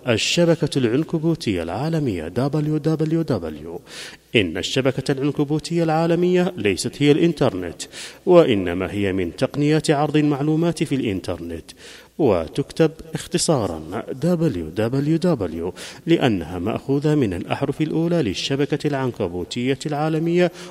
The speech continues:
World Wide Web. تعرف الشبكة العنكبوتية بأنها مجموعة من أجهزة الشبكة، ويحوي كل منها صفحات إلكترونية مصممة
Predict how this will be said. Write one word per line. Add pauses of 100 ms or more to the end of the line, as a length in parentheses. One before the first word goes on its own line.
(320)
World
Wide
Web. (840)
تعرف
الشبكة
العنكبوتية
بأنها
مجموعة
من
أجهزة
الشبكة، (460)
ويحوي
كل
منها
صفحات
إلكترونية
مصممة